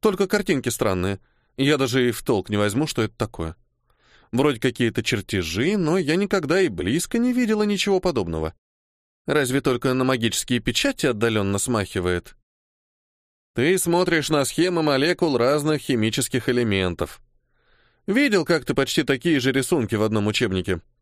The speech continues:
Олег не стал уточнять, что данный факт имел место быть ещё в средней школе его родного измерения.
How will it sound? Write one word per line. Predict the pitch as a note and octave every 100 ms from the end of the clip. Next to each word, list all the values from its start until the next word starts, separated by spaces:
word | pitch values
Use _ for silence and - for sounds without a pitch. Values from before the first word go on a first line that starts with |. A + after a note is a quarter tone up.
| _ _ _ _ -
Олег | G2 A#2+ A#2+
не | A2+
стал | B2 G3 C3+
уточнять, | F#2+ F#2 - D3 D#3
что | - G2
данный | G#2 F#3 E3 D3
факт | G#3+ A3 -
имел | A#2 F3
место | C3+ D3 - B2
быть | D#3+ F3+
ещё | B2 - D#3
в | -
средней | F#3 E3+ C#3 C3
школе | - A#3+ A#3+ G3+
его | D#3 D#3
родного | D#3+ C3 G#2 C3 C3 B2+
измерения. | G2+ G2 F2 C2+ - -